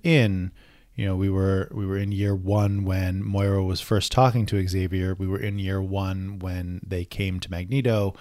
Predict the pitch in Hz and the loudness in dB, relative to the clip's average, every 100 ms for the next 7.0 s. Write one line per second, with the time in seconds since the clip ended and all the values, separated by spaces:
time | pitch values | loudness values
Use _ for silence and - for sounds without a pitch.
0 | - - 101 98 90 - 90 90 90 92 | -16 -8 -4 -2 -4 -2 -2 -2 -4 -2
1 | 92 90 87 87 87 85 92 87 - 95 | -2 0 -2 -2 -6 -4 -4 -4 -4 -6
2 | 85 82 - 113 82 - 80 95 104 110 | -6 -8 -4 -4 -4 -6 -6 -4 2 2
3 | 101 104 98 95 95 90 92 90 - - | 2 0 0 -2 -2 -2 -2 -4 -10 -12
4 | - - 120 98 90 - 107 - - 139 | -20 -6 -2 0 -2 -2 -6 -8 -2 6
5 | 135 123 101 - - 110 110 - - - | 8 8 6 -2 0 2 2 -2 -10 -2
6 | 110 107 101 - - - 120 113 104 98 | 2 2 0 -6 -10 -2 0 2 2 -2